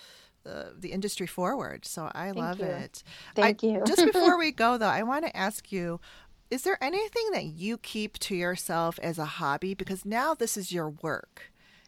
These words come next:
Speaker 2: Right.
Speaker 1: And you're making stuff for, you know, T V shows. You're making step outs for all that and, you know, teaching stuff. So what do you, what is just yours?
Speaker 2: Um, I, I still love to learn.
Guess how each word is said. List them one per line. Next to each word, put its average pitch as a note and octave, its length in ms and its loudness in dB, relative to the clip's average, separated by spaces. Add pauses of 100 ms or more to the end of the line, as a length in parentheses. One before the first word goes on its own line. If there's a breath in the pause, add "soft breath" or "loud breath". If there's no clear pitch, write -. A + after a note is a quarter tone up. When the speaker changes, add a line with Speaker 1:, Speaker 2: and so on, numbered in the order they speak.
(120)
Speaker 2:
Right. F#3+ 220 10
Speaker 1:
And D#3 260 0
you're F#3 140 -4
making G#3 460 -2
stuff F3+ 400 0
for, D3+ 340 -8 (320 loud breath)
you G3 120 -6
know, C#3+ 260 -6
T - 200 -4
V G3+ 120 -2
shows. E3+ 260 -2
You're E3+ 80 -6
making F#3 320 -4
step - 340 -2
outs B2 220 0
for - 160 -6
all F3+ 220 2
that E3 400 0
and, D3+ 340 -10
you F#3 140 -6
know, C#3+ 400 -4
teaching F#3+ 360 -2
stuff. - 360 -6
So E3+ 180 -6
what G#3+ 160 -4
do F#4 80 0
you, F#4+ 100 0
what B3 220 -4
is G3 220 -4
just - 260 -6
yours? C3+ 640 -4 (960 loud breath)
Speaker 2:
Um, F4 360 10 (160)
I, F4+ 460 8 (240)
I D#4 360 8
still C#4 920 6 (160)
love A3+ 500 2
to - 160 -4
learn. G3 640 -4